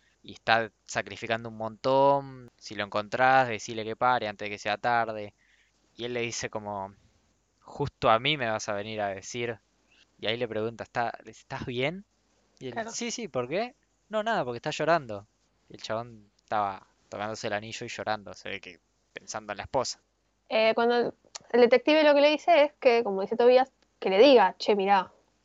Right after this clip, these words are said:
Speaker 2: no te arruines la vida". Y si bien Keisuke hizo dos más dos y supone que lo, pasó lo que dijo Natsumi,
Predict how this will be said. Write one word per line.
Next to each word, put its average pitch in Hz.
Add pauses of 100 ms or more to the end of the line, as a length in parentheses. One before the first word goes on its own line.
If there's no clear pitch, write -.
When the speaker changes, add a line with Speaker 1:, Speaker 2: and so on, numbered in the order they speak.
Speaker 2:
no 214
te 233
arruines 233
la 233
vida". 214 (300)
Y -
si 247
bien 370
Keisuke 339
hizo 311
dos 208
más 202
dos 262
y 185 (840)
supone 247
que 208
lo, 202
pasó -
lo 240
que 233
dijo 233
Natsumi, 220